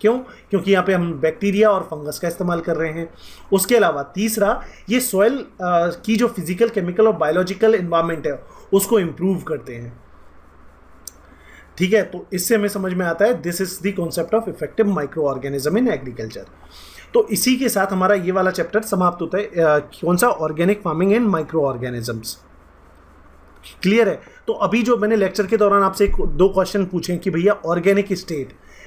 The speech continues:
हमारे देश का सबसे पहला organic state कौन सा है?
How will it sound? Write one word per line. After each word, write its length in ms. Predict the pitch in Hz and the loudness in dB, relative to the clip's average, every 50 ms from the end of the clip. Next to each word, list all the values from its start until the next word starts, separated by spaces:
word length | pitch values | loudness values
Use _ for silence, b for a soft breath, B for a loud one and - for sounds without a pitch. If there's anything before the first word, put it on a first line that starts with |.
| B B - | B B -4
हमारे 260 | 165 170 180 185 202 | 0 2 4 4 2
देश 200 | 190 185 190 180 | 2 2 0 0
का 120 | - 214 196 | 0 -2 -2
सबसे 240 | - 175 - 208 180 | -2 -2 -4 0 2
पहला 180 | 196 196 196 | 2 2 2
organic 520 | 190 - 170 170 170 165 180 180 180 185 185 | 2 0 0 -2 2 2 2 0 2 -2 -4
state 440 | 170 - - 190 233 - - 214 - - _ | -6 0 0 0 0 0 -4 -12 -16 -12 _
कौन 180 | 170 175 170 160 | -4 -4 -2 -2
सा 160 | - 165 139 | -4 -6 -6
है? 260 | 117 120 110 113 - | -6 -8 -10 -10 -14